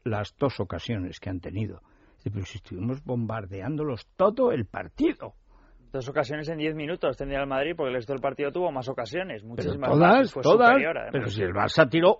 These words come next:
Speaker 1: una vez entre los tres palos y fue el cabezazo de Bartra por un fallo de Pepe, que si no, ¿de qué?
Speaker 2: Sí, y tuvo opciones de ganar sin hacer, vamos, sin hacer un partido medianamente decente ante un equipo que se le exigía mucho más, pero que, como tú dices, en defensa está que
Speaker 1: No,
Speaker 2: parece
Speaker 1: no,
Speaker 2: un
Speaker 1: y en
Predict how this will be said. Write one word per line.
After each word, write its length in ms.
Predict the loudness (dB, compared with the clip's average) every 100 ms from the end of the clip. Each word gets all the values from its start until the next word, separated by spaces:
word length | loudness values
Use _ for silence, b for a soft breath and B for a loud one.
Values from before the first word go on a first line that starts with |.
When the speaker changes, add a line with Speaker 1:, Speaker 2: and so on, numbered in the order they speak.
| 6
Speaker 1:
una 180 | 8 10
vez 220 | 8 8
entre 320 | 0 0 0
los 240 | 2 0
tres 260 | 2 4 4
palos 480 | 8 10 10 8 4
y 80 | -6
fue 340 | 0 4 6 6
el 200 | 4 2
cabezazo 460 | 2 2 0 2
de 40 | 2
Bartra 340 | 2 2 0 -2 B
por 180 | -4 2
un 120 | 2
fallo 320 | 4 2 2 -2
de 100 | 4
Pepe, 320 | 6 6 4
que 120 | -10
si 140 | -12 -6
no, 260 | -2 -2 _
¿de 220 | -18 -10
qué? 240 | -4 -4 -6 b b b b b
Speaker 2:
Sí, 300 | -8 -8 -4
y 260 | -6 -6 -8
tuvo 180 | -2 -2
opciones 360 | -2 -4 0
de 100 | 2
ganar 340 | 2 2 0 0
sin 180 | -6
hacer, 240 | -6 -6 -8 -8 -10
vamos, 340 | -6 -6 -8 -12
sin 120 | -12
hacer 200 | -10 -8
un 120 | -4
partido 400 | -4 -4 -4 -2
medianamente 500 | -2 -2 -4 -6 -4
decente 400 | -4 -4 -6 -4
ante 180 | -4 -6
un 60 |
equipo 260 | -8 -6 -4
que 80 | -4
se 120 | -6
le 60 | -8
exigía 360 | -10 -10 -8
mucho 320 | -8 -8 -8
más, 240 | -4 -4 -4 -4
pero 180 | -2
que, 80 | -2
como 200 | -2 -6
tú 100 | -6
dices, 300 | -6 -6 -8
en 80 | -8
defensa 420 | -8 -8 -8 -8
está 380 | -4 2 2 2 b b b b
que 100 | -6
Speaker 1:
No, 40 | 0
Speaker 2:
parece 180 | 2 6
Speaker 1:
no, 100 | 6
Speaker 2:
un 60 |
Speaker 1:
y 40 |
en 60 | 8